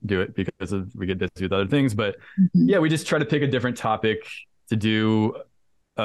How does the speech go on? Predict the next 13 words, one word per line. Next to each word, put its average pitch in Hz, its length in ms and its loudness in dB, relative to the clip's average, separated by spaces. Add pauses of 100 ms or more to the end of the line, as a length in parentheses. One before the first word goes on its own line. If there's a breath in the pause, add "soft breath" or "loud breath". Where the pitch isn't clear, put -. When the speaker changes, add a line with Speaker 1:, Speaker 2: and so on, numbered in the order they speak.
(120)
Speaker 1:
webinar 104 380 0
on, 98 340 0
uh, 104 100 0 (200)
try 110 200 -2
to 104 160 0
do 98 260 0
about 95 200 0
once 92 180 -2
a 104 40 2
month. 135 480 2
And 104 440 -2
we've 104 440 0
done, 101 680 0